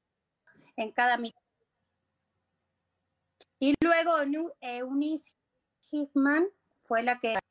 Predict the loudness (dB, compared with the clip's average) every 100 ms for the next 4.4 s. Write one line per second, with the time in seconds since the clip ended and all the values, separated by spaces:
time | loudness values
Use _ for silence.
0 | _ _ _ -4 -4 -4 -8 -10 -6 -4
1 | -2 -4 -2 -4 -2 0 0 0 0 -2
2 | -2 0 0 0 -4 _ _ _ _ _
3 | -20 -20 -20 _ 0 2 4 2 0 -2
4 | 0 0 -2